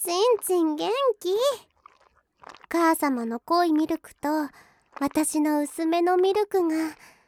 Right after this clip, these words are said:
<laughs> おちんちんで混ぜ合わされて、おっ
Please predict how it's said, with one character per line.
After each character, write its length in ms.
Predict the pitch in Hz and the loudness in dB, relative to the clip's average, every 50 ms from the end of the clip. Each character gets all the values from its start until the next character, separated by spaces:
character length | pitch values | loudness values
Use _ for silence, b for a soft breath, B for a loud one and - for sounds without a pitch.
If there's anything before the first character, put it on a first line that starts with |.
| b b _ - - - - 330 339 349 359 370 - - - 427 440 - - - B B 571 554 523 480 453 B B B - | b b _ -20 -20 -18 -14 -12 -10 -10 -10 -12 -14 -6 -4 -2 -2 -2 -6 -12 B B -10 -8 -8 -8 -10 B B B 0
<laughs> 0 | |
お 140 | 392 370 349 | 2 2 2
ち 240 | - - 330 359 370 | 0 -2 0 0 0
ん 80 | 359 | 0
ち 220 | - - 392 392 381 | 0 2 2 4 4
ん 60 | 349 | 4
で 120 | 349 349 | 4 2
混 200 | 320 320 330 330 320 | 2 0 0 -2 -2
ぜ 160 | - 370 370 | -2 -2 -2
合 100 | 381 392 | 0 0
わ 80 | 403 | -2
さ 80 | 415 440 415 - 466 466 466 480 453 - - 427 415 - - - b b b b b - - - - - - | -2 -2 -4 -4 -6 -4 -4 -4 -6 -4 -6 -6 -6 -6 -10 -18 b b b b b -20 -20 -20 -14 -12 -10
れ 80 | 427 | -10
て、 60 | - - _ _ _ _ - - - 392 466 466 453 B B B B B B B B B 523 523 508 466 453 B B B B B - 392 | -10 -12 _ _ _ _ -12 0 2 2 2 2 0 B B B B B B B B B -14 -14 -14 -14 -16 B B B B B 0 0
お 80 | 392 | 0
っ 40 | 370 | 0